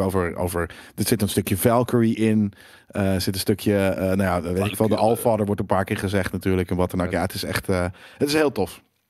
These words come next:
Speaker 3: Tof.
Speaker 1: Dus dat is zeker als je dit weekend, eh, eh, naar de bios wil, dan, eh, dan zou ik dat, eh, zou ik dat wel aanraden. Top drie materiaal van dit jaar, denk ik.
Speaker 3: Nu al, hè?
Speaker 1: Ja.
Speaker 3: En we zijn net
Speaker 2: Ja,
Speaker 3: pas in
Speaker 2: dit
Speaker 3: Q twee.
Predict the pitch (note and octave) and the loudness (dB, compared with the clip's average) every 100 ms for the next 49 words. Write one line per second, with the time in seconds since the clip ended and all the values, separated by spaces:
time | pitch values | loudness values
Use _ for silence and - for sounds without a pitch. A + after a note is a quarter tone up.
0 | _ _ _ - - A#2 C3 C3 D#3 D3 | _ _ _ -2 0 2 2 2 2 4
1 | C3+ B2 C#3+ B2+ A#2 B2 B2+ B2+ A#2+ B2+ | 2 2 2 4 2 2 2 2 0 2
2 | B2 A#2 G#2 A2 C#2 A2 A2 G#2+ A#2 G2+ | 2 2 2 0 2 2 2 2 2 2
3 | G2+ C#3+ D#3 C3 A#2+ A#2 A2+ A2+ A2 G2+ | 2 2 2 2 2 2 2 0 0 0
4 | G#2+ G#2+ G#2 G2 G#2+ G2+ F#2+ - G2 G2 | 0 0 -2 -2 0 0 -2 -6 -6 -4
5 | F#2+ F#2 - F2 D#2 B1+ - - - - | -2 -2 -2 -4 -8 -14 -18 -20 -20 -20
6 | - - B2 A2+ A2 F2+ F2 D2+ - E2 | -10 -4 -2 0 -2 -4 -8 -10 -10 -12
7 | D#2 A1 - - - - - - A2+ A#2 | -10 -12 -14 -18 -20 -20 -20 -10 -6 -6
8 | G2+ F2 - _ C3+ - _ _ - F#2 | -6 -12 -14 _ -8 -8 _ _ -14 -10
9 | G2 G2+ G#2 F#2+ G2+ G#2 G#2 - G#2+ A#2+ | -6 -4 -4 -4 -6 -6 -6 -8 -6 -2
10 | G#2 | -2